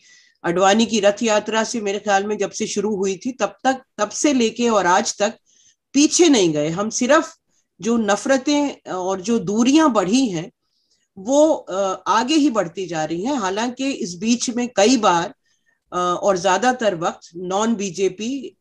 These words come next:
अ, या जिन्हें हम सेकुलर सरकारें कहते हैं, वो रही हैं। सेकुलर सरकारों ने ऐसी कोई कोशिश नहीं की कि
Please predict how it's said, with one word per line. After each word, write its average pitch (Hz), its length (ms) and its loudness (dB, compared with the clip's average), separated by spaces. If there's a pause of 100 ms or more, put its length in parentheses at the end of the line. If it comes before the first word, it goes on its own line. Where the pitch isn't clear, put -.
अ, 160 300 -4
या 175 220 2
जिन्हें 185 300 0
हम 180 180 -2
सेकुलर 233 460 0
सरकारें 160 520 -4
कहते 156 320 -10
हैं, 208 140 -4
वो 254 160 0
रही 180 280 4
हैं। 131 120 -8 (680)
सेकुलर 269 480 2
सरकारों 226 560 0
ने 262 200 -2
ऐसी 233 240 -6
कोई 262 260 -2
कोशिश 233 500 0
नहीं 175 220 0
की 185 200 -10
कि 226 120 -12